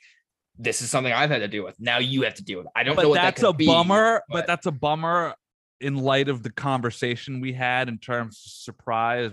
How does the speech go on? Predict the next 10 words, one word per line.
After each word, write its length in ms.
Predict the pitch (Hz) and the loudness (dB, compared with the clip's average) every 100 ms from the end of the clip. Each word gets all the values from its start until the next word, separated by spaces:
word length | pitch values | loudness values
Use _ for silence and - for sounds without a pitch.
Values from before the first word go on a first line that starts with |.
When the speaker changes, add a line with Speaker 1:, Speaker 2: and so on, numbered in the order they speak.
| 98 | -6
Speaker 2:
versus 380 | 117 110 107 - | -4 -4 -6 -14
suspense. 840 | - - - 113 - 120 131 - - _ _ | -20 -20 -16 -16 -10 -8 -8 -10 -20 _ _
There's 180 | 147 147 | -4 0
Speaker 1:
Right. 160 | 110 | 0
Speaker 2:
no 260 | 165 185 202 156 | 2 2 2 2
R-, 220 | 160 165 - | 0 0 -2
oh, 140 | 160 147 | -4 -2
there's 240 | 147 135 | -4 -2
no 480 | 156 160 180 196 196 - | 0 2 2 2 -2 -6
lingering 640 | 127 147 135 143 135 127 | -4 -4 -2 -4 -4 -6